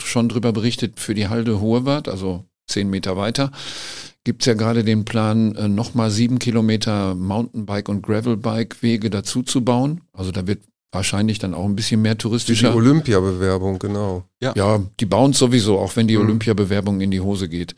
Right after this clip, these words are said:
Speaker 2: Ah, okay.
Speaker 1: Und, ähm, dann gibt's ja auch so eine, äh, so eine Foodtruck-Station, so eine, so eine Imbissstation, wenn man so will, mit solchen monstergroßen Mega-X X L-Möbeln
Speaker 3: Diese, wie
Speaker 1: aus
Speaker 3: hießen diese, Skyliner oder sowas?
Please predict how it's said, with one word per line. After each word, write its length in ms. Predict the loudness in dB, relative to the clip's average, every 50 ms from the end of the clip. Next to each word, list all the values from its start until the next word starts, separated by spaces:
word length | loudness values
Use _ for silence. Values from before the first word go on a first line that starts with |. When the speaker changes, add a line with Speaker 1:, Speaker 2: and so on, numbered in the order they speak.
| -6 -2
Speaker 2:
Ah, 140 | 0 0
okay. 340 | 0 -2 -2 -2 -4 -4 -4 -6 _ _ _ -4
Speaker 1:
Und, 440 | 0 0 2 2 2 0 0 -4 -4
ähm, 760 | -2 -2 0 0 0 0 0 0 0 0 -2 -2 -4 -6 -8 _ _ -8
dann 260 | -4 0 0 0 0 0 -2
gibt's 220 | -2 -2 0 0
ja 100 | 0 0
auch 100 | 0 0
so 140 | 0 2 2
eine, 840 | 2 2 2 2 2 2 0 0 -2 -4 -4 -4 -4 -4 -4 -6 -8
äh, 60 | -8 -10 -12 -14 -16 _ _ -8
so 80 | -4 -4
eine 120 | -4 -4
Foodtruck-Station, 1300 | -4 -6 -4 -4 -4 -2 -2 -2 -2 -2 -2 _ -6 -4 -4 -2 -2 -2 -2 0 2 2 2 2 2 2
so 80 | 0
eine, 160 | 0 0 -2
so 80 | -2 -2
eine 120 | -4 -2
Imbissstation, 800 | -2 0 0 0 0 0 0 0 0 0 0 0 2 0 0 0
wenn 100 | 2 0 0
man 120 | 0 0
so 120 | 0 -2 0
will, 100 | 0 0
mit 180 | 0 -2 -4
solchen 380 | -4 -6 -6 -4 -4 -4 -4 -2 -4 -2 -4 -2 -2 -2 -4 -4 -4 -6 -6
monstergroßen 680 | -8 -6 -6 -6 -4 -4 -4 -4 -4 -4 -6 -8 -10 _ _ _ _ _ _ -8
Mega-X 580 | -2 0 0 2 2 2 2 2 0 -2 -2 -2
X 200 | -4 -4 -4 -2
L-Möbeln 720 | 0 2 2 2 4 6 6 4 6 4 2 2 2 2
Speaker 3:
Diese, 220 | 0 -2 0 -2 0
wie 40 | 0
Speaker 1:
aus 120 | 0 0
Speaker 3:
hießen 200 | 0 -2 -2 0
diese, 160 | 0 0 0 0
Skyliner 560 | 0 0 0 0 2 2 0 0 0 -2 -2
oder 140 | -2 -4 -4
sowas? 320 | -4 -6 -6 -8 -8